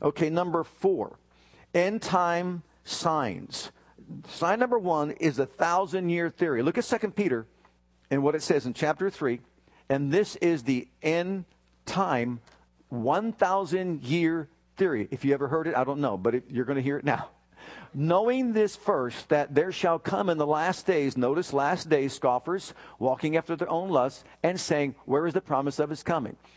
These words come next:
For since the fathers fell asleep, all things continue as they were from the beginning of creation."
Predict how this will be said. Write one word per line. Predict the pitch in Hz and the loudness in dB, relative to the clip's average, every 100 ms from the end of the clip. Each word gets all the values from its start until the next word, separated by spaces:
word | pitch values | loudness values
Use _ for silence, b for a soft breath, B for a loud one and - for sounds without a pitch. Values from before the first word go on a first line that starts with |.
| b b | b b
For | - 165 | -4 0
since | 208 220 | -2 -2
the | - | 0
fathers | 190 170 165 | 2 2 0
fell | - 156 | 0 0
asleep, | 160 - 147 135 | 0 -2 -2 0
all | 131 | -2
things | 135 131 123 | 0 -4 -2
continue | 180 147 131 135 | -2 0 0 0
as | 127 | 0
they | 147 | -2
were | 113 117 | -2 -2
from | 135 | -4
the | 143 | -4
beginning | 131 113 117 | -2 -2 -2
of | 127 | -4
creation." | - 170 180 - - | -2 -2 0 -4 -10